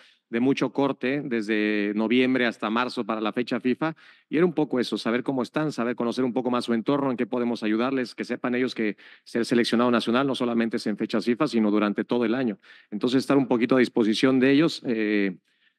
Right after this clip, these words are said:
eh, a mí me tocó en este caso viajar a todos los, eh,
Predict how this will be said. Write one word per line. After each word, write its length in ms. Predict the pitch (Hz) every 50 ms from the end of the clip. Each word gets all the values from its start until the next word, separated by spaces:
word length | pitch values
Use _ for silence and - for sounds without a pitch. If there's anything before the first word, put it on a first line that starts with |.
| _ _ -
eh, 220 | 107 101 104 110 -
a 40 | 104
mí 100 | 110 120
me 100 | 123 117
tocó 240 | - 113 - 127 123
en 100 | 117 117
este 180 | 110 - 113
caso 240 | - 120 113 - 127
viajar 300 | 113 113 104 - 120 117
a 80 | 110 -
todos 240 | 120 113 113 110 107
los, 300 | 101 95 - - - -
eh, 400 | - 117 110 113 113 - -